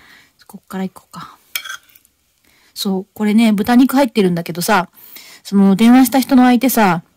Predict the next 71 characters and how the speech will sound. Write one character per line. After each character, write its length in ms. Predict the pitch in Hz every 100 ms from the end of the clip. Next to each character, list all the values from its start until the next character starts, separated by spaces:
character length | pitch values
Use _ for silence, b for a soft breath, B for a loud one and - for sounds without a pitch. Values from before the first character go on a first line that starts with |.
| _ _ -
イ 60 | 208
ス 120 | 233
ラ 100 | 226
ム 80 | 226
教 140 | 254
だ 80 | 240
か 100 | 220
ら 80 | 175
さ、 320 | 190 170 202 b b b b b -
豚 160 | -
肉 500 | 226 247 - 240 240
食 140 | 214 208
べ 520 | 233 247 247 247 247
な 120 | 202
い 60 | 170
ん 40 |
だ 80 | 151
よ 80 | 143
ね。 320 | 156 175 170 b b b b _
で、 120 | 185
そ 120 | -
れ 120 | 226 269
が 80 |
さ、 320 | 254 240 165 - _ _ _ _ _ _ -
本 260 | - 285
人 100 | 240
だ 140 | 180 190
け 80 |
の 80 | 185
問 160 | 180 180
題 100 | 180
だ 60 |
っ 40 | 180
た 120 | 165
ら 80 | 165
別 180 | 160 190
に 80 |
い 20 | 202
い 40 |
ん 20 |
だ 80 | 175
け 100 | 131
ど 60 | 151
さ、 300 | 165 156 B B B B -
私 300 | 185 247 269
も 80 | 269
食 140 | 294
べ 80 | 247
ち 60 |
ゃ 20 | 180
い 40 |
け 100 | 185
な 60 | 185
い 40 |
っ 20 |
て 100 | 185
な 80 | 175
る 60 | 170
と 120 | 165
さ、 340 | 170 160 170 -
や 80 | 185
っ 40 |
ぱ 100 | 233
り 60 | 185
日 100 | 185
本 180 | 247
人 160 | 269 269
だ 80 | 180
か 120 | 170
ら 80 | 175
さ、 340 | - 170 160